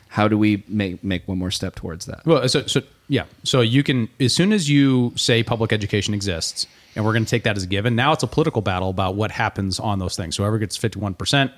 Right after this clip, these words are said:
Speaker 2: gets to win and define, define that. So in Oregon, they're gonna say transgenders in every library, you know, forever. And in Montana, they're gonna say, and there's a bill that's gonna ban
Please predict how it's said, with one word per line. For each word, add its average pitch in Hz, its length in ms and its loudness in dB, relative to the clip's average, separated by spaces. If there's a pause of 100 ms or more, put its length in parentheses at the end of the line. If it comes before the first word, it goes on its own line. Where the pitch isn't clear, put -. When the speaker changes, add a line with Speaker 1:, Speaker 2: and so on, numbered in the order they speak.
(500)
Speaker 2:
gets 123 200 2
to 123 80 2
win 113 240 2
and 104 100 -2
define, 101 600 -2
define 110 300 0
that. 92 200 -6
So 104 100 -4
in 95 60 -2
Oregon, 127 400 2 (220)
they're 110 100 -2
gonna 107 160 -2
say 104 420 0 (500)
transgenders 113 720 2
in 107 80 0
every 110 300 0
library, 95 640 -2 (720)
you 127 100 0
know, 92 100 -2
forever. 90 340 -2 (300)
And 127 160 4
in 120 80 4
Montana, 135 460 4
they're 160 120 6
gonna 131 200 4
say, 117 380 4
and 117 160 4
there's 107 160 2
a 117 40 -2
bill 113 200 2
that's 120 140 2
gonna 110 180 2
ban 101 440 0